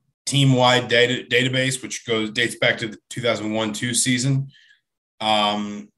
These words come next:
in which five Big Ten teams made the top twelve in the final KenPom rankings. There were six in the top twenty if you include Minnesota.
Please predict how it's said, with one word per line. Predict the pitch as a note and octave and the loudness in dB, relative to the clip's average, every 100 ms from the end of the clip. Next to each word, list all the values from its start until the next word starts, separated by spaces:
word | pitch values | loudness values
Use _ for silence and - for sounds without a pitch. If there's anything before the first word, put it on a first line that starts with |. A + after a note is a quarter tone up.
| - _ | -20 _
in | A#2 A#2+ | -4 -2
which | A2+ - | -2 -2
five | - - A2 A2+ C3 C3 A2 | -2 2 6 6 4 2 0
Big | B2+ B2 | -2 -2
Ten | A#2 A#2 | -6 -4
teams | G#2+ A#2 A#2+ B2+ B2+ - - | -4 -4 -2 0 -2 -4 -6
made | A2+ A2 | -2 -2
the | A2 | -2
top | G#2 G#2+ G#2+ | -4 -2 -2
twelve | - A2 G#2+ G#2+ - _ _ _ | -4 0 0 0 -6 _ _ _
in | A2 G#2+ | -6 -4
the | |
final | G#2 A2+ G#2+ | -2 -2 -4
KenPom | G#2+ A2+ G#2+ G#2+ G#2+ | -6 -8 -6 -4 -2
rankings. | G#2+ G#2 G2 | -2 -2 -6
There | F#2+ | -6
were | E2+ | -4
six | - B2 A#2 | -2 -2 -2
in | G#2+ | -4
the | G#2 | -4
top | A2+ G2+ G#2 | -2 -2 -4
twenty | - A#2 A#2 A2 | -4 -2 0 -2
if | G#2 | -4
you | G#2 | -10
include | F2 - D#2+ F#2 | -12 -12 -14 -14
Minnesota. | F2+ F2 - A2+ A2 G#2+ G#2+ | -12 -6 -2 0 0 -2 -4